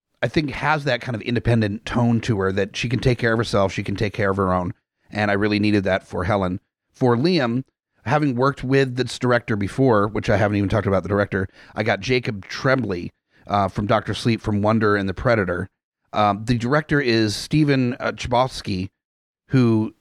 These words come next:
directed Wonder, directed Perks of Being a Wallflower, wrote the screenplay for Rent, uh, created the series Jericho. So if you wanted to know why I picked this director, it's because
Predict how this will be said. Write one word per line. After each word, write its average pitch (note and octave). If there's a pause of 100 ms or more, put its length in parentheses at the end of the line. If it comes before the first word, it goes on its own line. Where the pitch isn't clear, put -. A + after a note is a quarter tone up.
directed B2+
Wonder, D3
directed A#2
Perks A#2+
of A#2+
Being A2+
a G#2
Wallflower, B2+ (260)
wrote A2
the A2+
screenplay B2
for G2+
Rent, B2 (460)
uh, A2
created D#3
the D3
series D3+
Jericho. B2 (580)
So D#3
if C#3+
you D#3+
wanted D#3+
to C3+
know D3
why C#3
I C3+
picked C3+
this A#2+
director, B2
it's G2+
because A2+